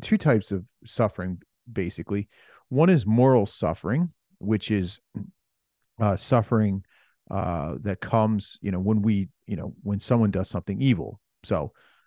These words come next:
when someone beats up a person out of anger, that's a physical, that's a, that's a moral evil. When someone steals, that's a moral evil. When someone, uh,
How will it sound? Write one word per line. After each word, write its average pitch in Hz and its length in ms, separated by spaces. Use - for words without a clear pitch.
when 98 280
someone 113 260
beats 104 320
up 95 160
a 85 60
person 92 480
out 87 160
of 80 100
anger, 98 480
that's 90 260
a 92 60
physical, 85 580
that's - 280
a, - 100
that's - 200
a 95 40
moral 90 380
evil. 95 320
When 92 160
someone 101 340
steals, 92 580
that's - 200
a - 20
moral 85 320
evil. 92 300
When 95 220
someone, 95 540
uh, 80 340